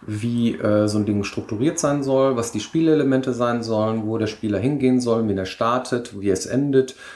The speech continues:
Äh, endet es überhaupt oder hat man ein offenes Ende? Ähm, äh, womit beschäftigt man sich zu neunzig Prozent in dem Spiel? Und da muss man halt seinen Hauptfokus drauf legen. In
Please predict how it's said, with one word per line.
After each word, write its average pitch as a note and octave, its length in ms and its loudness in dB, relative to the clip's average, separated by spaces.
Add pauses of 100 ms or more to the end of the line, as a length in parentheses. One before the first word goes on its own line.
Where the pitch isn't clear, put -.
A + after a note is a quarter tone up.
(140)
Äh, G#2 260 2
endet C#3+ 320 0
es C3 140 -2
überhaupt B2+ 440 0
oder G2 160 -2
hat - 140 -4
man F#2 140 -2
ein E2 80 -2
offenes - 400 -2
Ende? B2 600 2
Ähm, G2+ 260 0 (320)
äh, - 180 -2 (520)
womit B2 360 2
beschäftigt - 580 -4
man C3 160 2
sich B2 160 0
zu - 140 -2
neunzig A#2+ 420 0
Prozent C3 400 -2
in B2+ 120 0
dem B2 120 2
Spiel? C3 420 0
Und A2 160 -2
da A2+ 120 2
muss B2 180 0
man A#2+ 120 0
halt A#2 120 -2
seinen G#2 160 0
Hauptfokus C3+ 680 -4
drauf C3 180 -4
legen. C3 380 2
In A2 320 -4